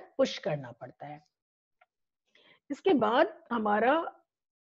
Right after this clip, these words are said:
दूसरी चीज हम देखते हैं इसमें non crystalline region की। अभी हमने पढ़ा था crystalline region, अब हम बात करते हैं non crystalline region की। Non crystalline region यानी कि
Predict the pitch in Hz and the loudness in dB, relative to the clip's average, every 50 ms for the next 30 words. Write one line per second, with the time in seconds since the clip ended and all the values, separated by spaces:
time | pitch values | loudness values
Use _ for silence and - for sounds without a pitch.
0 | _ _ _ _ _ _ - 254 233 247 320 320 - 403 440 415 - 302 277 262 | _ _ _ _ _ _ -10 -4 -2 0 0 0 2 2 0 2 0 0 0 0
1 | 262 254 240 202 180 170 175 - - 190 196 214 247 254 247 - - 277 302 339 | 0 0 0 -4 -6 -6 -8 -10 -10 -10 -6 -6 -6 -8 -8 -10 -10 -6 -4 -2
2 | 294 226 208 208 208 226 233 214 - 220 202 - - 220 190 185 180 185 185 180 | -2 0 0 -2 -2 -4 -6 -6 -8 -8 -10 -8 -10 -8 -8 -8 -8 -8 -10 -10
3 | 180 175 165 160 165 156 160 175 - 269 - - 226 220 277 277 269 254 254 247 | -10 -10 -10 -10 -10 -12 -12 -14 -16 -18 -14 -10 -6 -4 -2 -2 0 0 -2 -4
4 | 240 - 233 202 190 185 190 196 190 - 196 180 - - - 311 285 269 247 233 | -4 -4 -4 -4 -4 -6 -8 -10 -12 -12 -12 -14 -10 -6 -4 0 0 0 0 -2
5 | 226 202 190 196 190 214 277 427 - - - - _ _ _ - - 214 208 202 | -4 -4 -4 -4 -4 -4 -6 -6 -8 -14 -20 -20 _ _ _ -8 -6 -4 -2 -2
6 | 220 226 233 220 190 175 175 175 - - 214 196 196 - 311 381 359 247 208 202 | -4 -4 -4 -4 -4 -4 -4 -6 -8 -10 -10 -8 -4 -4 -2 -2 0 0 0 -2
7 | 214 220 214 - 208 202 - - 196 185 175 180 185 175 175 190 180 180 185 214 | -2 -4 -8 -10 -12 -12 -10 -10 -8 -8 -8 -10 -10 -12 -10 -10 -10 -10 -10 -10
8 | 233 233 - 330 311 277 233 240 277 339 349 349 339 311 302 - - 330 311 285 | -10 -8 -4 -2 0 0 0 0 0 -2 -2 -4 -4 -6 -6 -6 -6 -4 -2 -2
9 | 277 277 262 247 233 226 208 233 262 294 277 240 202 202 196 208 208 208 - 302 | -2 -2 -2 -4 -4 -4 -4 -2 -2 -2 -2 -4 -4 -6 -6 -8 -8 -6 -4 -2
10 | 359 440 466 - | -2 -2 -2 -6